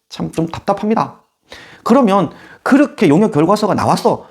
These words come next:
그러면 그걸 갖고 정책에 반영을 하면 되잖아요. 그 결과가 나와서 뭔가를 반영을 하려다 보면 벌써 이 소스가 너무나 예전 게 돼버려서 현실에 반영을 못해요. 빈집이라고 했는데 벌써 철거 지원비를 받아서 부순 데도 있을 거고 사람이 들어와 사는 데도 있을 거고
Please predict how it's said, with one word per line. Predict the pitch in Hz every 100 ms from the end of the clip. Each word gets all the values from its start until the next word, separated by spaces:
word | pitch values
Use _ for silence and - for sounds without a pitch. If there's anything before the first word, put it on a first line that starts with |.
| -
그러면 | 240 220
그걸 | 123 170
갖고 | 240 226
정책에 | - 175 - 240
반영을 | - 104 202 285
하면 | 240 233
되잖아요. | 147 202 170 190 - _ _ _ -
그 | 262 294 262
결과가 | 208 240 233
나와서 | 170 180
뭔가를 | 180 214 208
반영을 | 139 196 220
하려다 | 175 175
보면 | 156 160 147
벌써 | 135 160 - 247
이 | 220 220
소스가 | - 254 262 214 185 127
너무나 | 139 247 277 247 226 226 - _ _ _ -
예전 | 135 185 240
게 | 196
돼버려서 | 131 143 110 123
현실에 | 226 247 277 220
반영을 | 131 175 254
못해요. | 147 - 220 113 - _ _ _ _ -
빈집이라고 | 170 175 196 170
했는데 | 151 151 147 143 - - -
벌써 | 127
철거 | 139 196 185
지원비를 | - 160 156
받아서 | 113 123 131 131
부순 | 113 175
데도 | 190
있을 | 110 139
거고 | 139 120 120 - - -
사람이 | 170 202
들어와 | 175 151
사는 | - 196
데도 | 202 151
있을 | -
거고 | 156 147 123 -